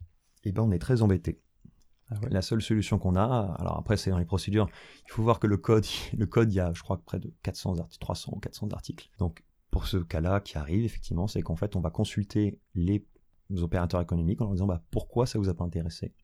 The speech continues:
Speaker 1: Alors, il y en a qui vont nous dire, « C'est trop compliqué, j'ai pas le temps, je n'ai pas de réponse technique telle que vous me la demandez. » Et dans ces cas-là, on peut commencer à discuter avec lui, genre, « Qu'est-ce que vous pouvez nous proposer ? » Effectivement, aujourd'hui, l'une des évolutions des marchés publics,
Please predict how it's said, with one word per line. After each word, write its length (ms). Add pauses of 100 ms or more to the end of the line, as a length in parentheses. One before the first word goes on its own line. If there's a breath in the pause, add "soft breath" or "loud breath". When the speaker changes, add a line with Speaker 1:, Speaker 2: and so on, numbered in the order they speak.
(200)
Speaker 1:
Alors, 180
il 60
y 20
en 40
a 80
qui 120
vont 120
nous 120
dire, « 240 (100)
C'est 120
trop 120
compliqué, 380
j'ai 140
pas 120
le 60
temps, 260 (140)
je 140
n'ai 140
pas 140
de 60
réponse 380
technique 400
telle 140
que 100
vous 100
me 60
la 80
demandez. » 340 (320)
Et 60
dans 60
ces 120
cas-là, 160
on 60
peut 100
commencer 320
à 60
discuter 260
avec 160
lui, 80
genre, « 260
Qu'est-ce 160
que 80
vous 80
pouvez 220
nous 100
proposer ? » 380 (260)
Effectivement, 460
aujourd'hui, 260
l'une 160
des 160
évolutions 340
des 60
marchés 240
publics, 400